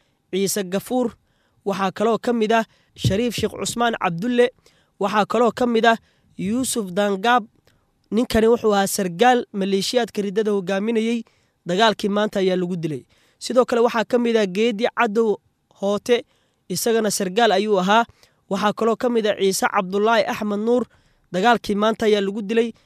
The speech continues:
Macalin Shariif, nin lagu magacaabo murtad ahaana, isagana dagaalkaas ayaa lagu dilay. Iyo Daahir Xuseen Fiidow,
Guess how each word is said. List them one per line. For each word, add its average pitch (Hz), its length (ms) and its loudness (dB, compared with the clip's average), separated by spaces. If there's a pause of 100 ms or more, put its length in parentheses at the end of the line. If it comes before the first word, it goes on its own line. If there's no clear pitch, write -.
(220)
Macalin 202 380 0
Shariif, 233 520 -2 (200)
nin 220 200 -2
lagu 214 180 -2
magacaabo 214 520 -2
murtad 220 320 -2
ahaana, 220 420 0 (440)
isagana 214 380 0
dagaalkaas 208 540 2
ayaa 202 160 0
lagu 202 220 -4
dilay. 226 260 0 (500)
Iyo 190 220 0
Daahir 220 480 0
Xuseen 220 380 -2
Fiidow, 233 480 0